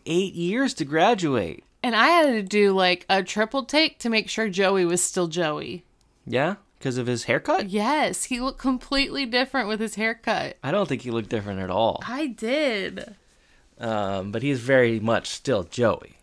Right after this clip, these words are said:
Speaker 2: Yeah.
Speaker 1: It's the same Joey.
Speaker 2: Yeah. So Joey and Frankie are, like, over up against the lockers, and they're talking about graduating. After, like, Corey's like, "It took them eight years to graduate." And Joey and Frankie are just like,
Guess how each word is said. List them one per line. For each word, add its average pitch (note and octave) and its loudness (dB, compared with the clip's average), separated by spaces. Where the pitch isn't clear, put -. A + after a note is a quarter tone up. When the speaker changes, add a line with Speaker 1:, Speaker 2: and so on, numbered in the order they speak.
Speaker 2:
Yeah. G3+ -2
Speaker 1:
It's - -10
the C3 -6
same G#2 -2
Joey. F2 -10
Speaker 2:
Yeah. - -8
So G#3 4
Joey A3 0
and A3 0
Frankie G3+ 0
are, G3 2
like, G3 0
over F#3+ 0
up F#3+ 2
against F#3 -2
the F#3 -4
lockers, F3+ 2
and F3 0
they're F#3 2
talking F3+ 0
about F3+ 0
graduating. F3 0
After, F#3+ 2
like, F3+ 0
Corey's F3+ 0
like, F3 -4
"It G3 -6
took F#3 -8
them G3+ -2
eight A3 -2
years G3+ 0
to G3 -6
graduate." F#3 -2
And F#3 0
Joey G3+ 2
and F3+ -2
Frankie F#3+ 0
are F#3 -4
just E3+ -12
like, F3+ -6